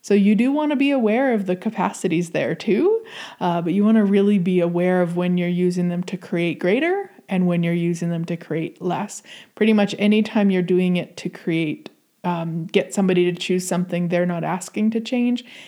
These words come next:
it's probably creating less. But just, just ask the question and you'll have, you'll have more of a sense of what's true for you in that moment. Now, one of the other pieces with this is that I had bought the lie that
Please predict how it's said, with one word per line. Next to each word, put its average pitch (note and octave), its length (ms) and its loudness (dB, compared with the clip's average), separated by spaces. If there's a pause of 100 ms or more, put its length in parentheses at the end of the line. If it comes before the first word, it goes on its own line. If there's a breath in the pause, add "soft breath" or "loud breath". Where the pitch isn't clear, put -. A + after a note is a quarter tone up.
(160 loud breath)
it's - 80 -20
probably F3 480 -2
creating E3 500 -4
less. - 320 -8
But - 220 -6
just, B3+ 340 -2
just D4 220 -2
ask G#3 300 2
the G3+ 100 2
question F3+ 420 -2
and E3+ 160 -4
you'll E3 200 0
have, E3+ 280 -2 (300 loud breath)
you'll A3+ 140 4
have A#3 180 4
more G#3 180 6
of G3 80 4
a A3+ 80 2
sense F#3 400 -4
of F3+ 160 -4
what's - 220 -6
true G3 320 -2
for F#3 180 -4
you F3+ 220 2
in E3 100 -2
that - 220 -8
moment. - 500 -12 (1300 loud breath)
Now, B3+ 280 2
one C#4 260 2
of G#4+ 140 2
the C4 180 0
other G#3+ 260 2
pieces G3+ 560 -2
with F#3+ 320 0
this F3+ 460 -2
is G3 220 2
that G3+ 240 0
I A3+ 200 0 (100)
had F4 300 -2
bought F#3 360 -2
the F#3+ 100 2
lie F3 560 -4 (440 loud breath)
that F#3 540 2